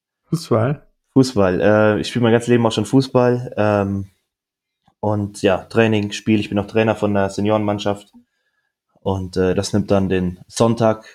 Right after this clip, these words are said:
Speaker 2: und den Mittwoch und den Freitag dann in Anschlag.
Speaker 1: Okay.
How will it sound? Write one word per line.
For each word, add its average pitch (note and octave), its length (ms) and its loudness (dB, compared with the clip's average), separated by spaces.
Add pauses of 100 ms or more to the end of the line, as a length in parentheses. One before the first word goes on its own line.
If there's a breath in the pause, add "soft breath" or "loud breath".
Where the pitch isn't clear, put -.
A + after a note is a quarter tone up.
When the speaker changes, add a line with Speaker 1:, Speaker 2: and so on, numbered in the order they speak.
(140)
Speaker 2:
und F#2 300 -10
den F#2 300 -2
Mittwoch G2 240 -6
und F#2+ 80 -4
den F2+ 80 -4
Freitag F2 400 -6
dann E2+ 120 -8
in E2+ 120 -10
Anschlag. F2 420 -14 (1120)
Speaker 1:
Okay. B2 480 -2